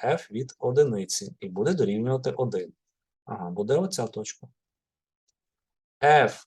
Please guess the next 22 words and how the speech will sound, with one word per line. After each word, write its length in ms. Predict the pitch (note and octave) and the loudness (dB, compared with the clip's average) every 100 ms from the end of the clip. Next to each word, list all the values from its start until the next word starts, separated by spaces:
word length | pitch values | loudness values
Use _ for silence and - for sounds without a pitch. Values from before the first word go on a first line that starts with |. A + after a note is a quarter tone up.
| - | -14
від 400 | A2 B2 A#2 - | -6 -2 -2 -4
мінус 600 | A#2+ B2 C3 B2 A2+ G2 | -4 0 2 2 0 -2
двох 640 | F#2 G2 G2+ C#3 G#3+ - - | -4 2 8 8 6 0 -16
буде 300 | G2 A#2 A2 | -8 -4 -4
дорівнювати 800 | G#2 A2 A2+ G#2+ G2+ - G2 - - | -2 -4 -4 -2 -4 -4 -6 -6 -2
f 380 | A2+ F#2+ - - | -2 -2 -8 -16
від 360 | G2 G2 F#2 - | -8 -6 -8 -10
двох. 760 | F#2+ F#2+ F2+ G2+ C3+ F#3+ - _ _ _ _ _ _ _ | -14 -12 0 4 6 4 0 _ _ _ _ _ _ _
Ну 180 | - B2 | -10 -10
і 40 | |
це 180 | F3 A2 | -8 -8
буде 360 | B2 F#2 G2+ C#3+ _ _ _ - | -8 -8 -10 -12 _ _ _ -16
ось 320 | C3 - - _ - | -16 -16 -20 _ -10
ця 220 | - C3 | -6 -4
точка. 440 | B2+ A#2 - - - _ _ _ _ _ _ _ - | -4 -4 -6 -14 -20 _ _ _ _ _ _ _ 2
Бачимо, 480 | C#3+ E3 G#2 G2 F#2 | 4 4 2 -2 -2
що 440 | - B2 B2+ B2 | 2 4 4 4
в 560 | A2+ G#2 A2+ D3 - - _ | -4 -4 6 8 6 0 _
числах, 680 | - - F3+ D3+ - A2+ - | -2 2 4 2 2 -2 -2
протилежних 840 | - B2+ B2+ D3+ D3 A#2+ G#2 G#2 F#2+ | 0 2 6 6 6 4 -2 -8 -4
за 220 | G#2 G2 | -2 -2
знаком, 600 | F#2+ G#2 F3 G3+ A#2 | 0 4 4 4 -2